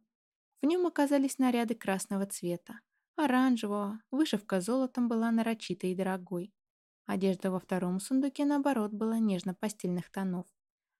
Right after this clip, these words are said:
В третьем наряды были такие, что их впору надевать на похороны.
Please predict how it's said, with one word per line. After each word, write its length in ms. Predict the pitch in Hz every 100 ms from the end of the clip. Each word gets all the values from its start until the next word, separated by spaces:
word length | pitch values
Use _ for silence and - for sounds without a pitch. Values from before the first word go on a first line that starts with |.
| _
В 100 | _
третьем 380 | - 320 285 269
наряды 360 | 262 262 247
были 220 | 220 196 180
такие, 500 | 190 180 - 254 247
что 180 | -
их 140 | 233 -
впору 320 | - 196 208
надевать 440 | 196 196 196 196
на 120 | 208 202
похороны. 680 | - 170 180 175 170 196